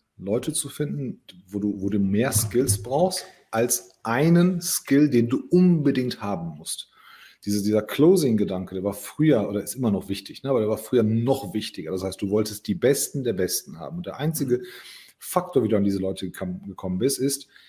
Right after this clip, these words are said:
Speaker 1: erstens konnten die ihr Gehalt bestimmen, zweitens ihre Spielzeuge. Ja, das heißt, du musstest den coolsten Namen haben, die besten Features, die besten Autos und das höchste Gehalt. Das hat sich über die Jahre, hat sich ja schon entwickelt.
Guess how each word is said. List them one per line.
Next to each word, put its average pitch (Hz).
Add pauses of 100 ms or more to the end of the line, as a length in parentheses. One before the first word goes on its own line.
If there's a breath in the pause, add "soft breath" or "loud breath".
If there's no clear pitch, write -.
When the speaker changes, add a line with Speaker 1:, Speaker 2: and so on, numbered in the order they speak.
(180 soft breath)
Speaker 1:
erstens 113
konnten 104
die 98
ihr 92
Gehalt 98
bestimmen, 139
zweitens 98
ihre 85
Spielzeuge. 127
Ja, 101
das 92
heißt, 95
du 92
musstest 90
den 90
coolsten 214
Namen 110
haben, 101
die 95
besten 117
Features, 104
die 95
besten 98
Autos 92 (440 loud breath)
und 98
das 95
höchste 95
Gehalt. - (340 loud breath)
Das -
hat 131
sich -
über 113
die 101
Jahre, 104
hat -
sich -
ja 90
schon -
entwickelt. -